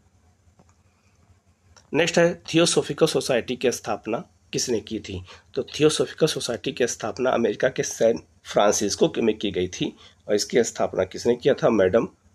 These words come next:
एचपी ब्लावात्स्की ने किया था, तो इसका आंसर हो जाएगा ए। नेक्स्ट है निम्नलिखित में से कौन सी पुस्तक तिलक ने लिखी थी? ऐसी कौन सी पुस्तक जो तिलक ने लिखी थी? तो गीता रहस्य लिखा था तिलक ने।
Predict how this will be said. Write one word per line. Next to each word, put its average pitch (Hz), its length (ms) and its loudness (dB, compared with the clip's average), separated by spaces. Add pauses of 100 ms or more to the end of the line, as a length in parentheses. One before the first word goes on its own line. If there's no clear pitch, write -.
(360)
एचपी 135 400 0 (440)
ब्लावात्स्की 95 560 -2
ने 92 120 0
किया 92 220 -2
था, - 120 -8
तो - 120 -12
इसका - 240 -4
आंसर 95 220 -4
हो 95 80 -8
जाएगा 90 320 -4 (340)
ए। 87 180 -6 (1900)
नेक्स्ट 165 240 2
है 175 80 8
निम्नलिखित 135 320 6
में 151 100 6
से 147 140 -2
कौन 123 240 6
सी 131 160 -2
पुस्तक - 360 -4 (120)
तिलक 113 240 2
ने 110 180 0
लिखी 92 260 -8
थी? 85 220 -12 (460)
ऐसी - 180 -2
कौन 143 220 4
सी - 140 -2
पुस्तक 127 360 -6
जो 123 160 -4
तिलक 131 300 -2
ने 117 80 2
लिखी 98 220 -6
थी? 151 220 -8 (280)
तो 117 100 -8
गीता 113 400 -2
रहस्य 98 360 -2
लिखा 110 240 -12
था - 140 -8
तिलक 101 340 -8
ने। 139 160 -4